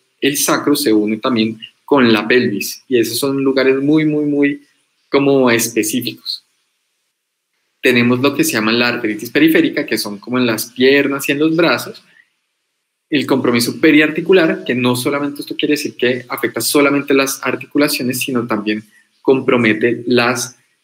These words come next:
eh, lo que se llaman las entesis, que es esa unión entre los músculos y los huesos. Entonces es lo que se llama una entesitis. Y está el compromiso también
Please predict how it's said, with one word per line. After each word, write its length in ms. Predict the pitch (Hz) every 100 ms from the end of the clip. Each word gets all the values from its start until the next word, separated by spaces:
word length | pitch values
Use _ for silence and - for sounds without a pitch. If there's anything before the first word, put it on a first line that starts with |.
| _ -
eh, 480 | 127 120 113 110 107
lo 140 | 131
que 60 | 127
se 100 | -
llaman 240 | 104 113
las 460 | 131 135 131 - -
entesis, 680 | 117 107 151 151 - - -
que 80 | 110
es 120 | 104
esa 180 | 117 123
unión 300 | 131 131 131
entre 320 | 135 131 139
los 200 | 143 147
músculos 640 | 147 139 - 139 143 - _ _ _ _
y 460 | 127 127 131 127 - _ _
los 200 | 123 113
huesos. 500 | 110 127 123 - - _ _ _
Entonces 260 | - 107
es 60 | 113
lo 120 | 123
que 60 | 127
se 80 | 123
llama 160 | 104
una 320 | 104 117 117 -
entesitis. 840 | 135 120 123 - - - - - _ - - - -
Y 80 |
está 140 | 139 147
el 120 | 135
compromiso 600 | 170 170 165 135 131 147
también 480 | 143 135 120 120